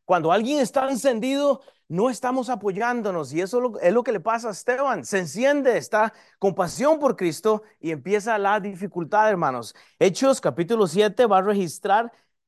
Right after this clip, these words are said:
uno de los testimonios más detallados en cuanto a la relación de, de Dios mismo con Israel,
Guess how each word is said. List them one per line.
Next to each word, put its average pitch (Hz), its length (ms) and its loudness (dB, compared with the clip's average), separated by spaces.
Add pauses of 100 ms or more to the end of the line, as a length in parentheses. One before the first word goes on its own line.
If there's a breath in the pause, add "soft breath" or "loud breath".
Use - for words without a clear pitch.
(160)
uno 220 220 2
de 269 80 4
los 220 180 0
testimonios 190 760 -2
más 202 280 -2
detallados 202 800 0
en 156 180 -10
cuanto 202 380 0
a 214 40 2
la 214 100 2
relación 170 600 -2
de, 185 160 -2
de 147 220 -2
Dios 190 480 2
mismo 190 420 -4
con 165 160 -6
Israel, 160 720 -2